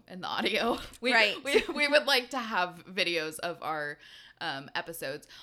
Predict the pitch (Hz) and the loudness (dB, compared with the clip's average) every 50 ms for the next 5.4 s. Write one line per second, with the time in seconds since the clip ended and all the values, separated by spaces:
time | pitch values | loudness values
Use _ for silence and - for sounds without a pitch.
0 | - - _ - 226 220 220 226 226 220 220 - - 233 254 247 247 - 214 208 | -20 -20 _ -6 -6 -4 -2 0 -2 0 -2 -2 -2 -2 -2 -2 -4 -4 -4 -4
1 | 202 196 190 180 185 - 180 180 180 180 175 - 185 180 175 165 165 165 160 156 | -4 -4 -6 -8 -10 -10 -10 -8 -10 -10 -10 -10 -10 -10 -10 -10 -12 -14 -14 -16
2 | 156 - _ - 196 208 277 262 - 240 180 160 151 151 156 170 190 - - - | -18 -20 _ -10 -6 -4 -4 -4 -4 -6 -6 -6 -6 -6 -8 -10 -14 -18 -16 -14
3 | - - 160 151 147 - - 175 170 156 147 156 143 131 135 135 135 143 143 170 | -8 -8 -8 -8 -8 -12 -16 -14 -12 -12 -10 -8 -6 -4 -4 -4 -4 -6 -6 -8
4 | 196 202 - - - _ - 160 160 156 151 143 143 143 143 - - 147 147 147 | -10 -12 -14 -16 -16 _ -8 -6 -4 -4 -4 -4 -6 -10 -12 -14 -12 -10 -10 -8
5 | 143 139 139 143 143 139 147 143 | -8 -8 -8 -10 -10 -12 -14 -18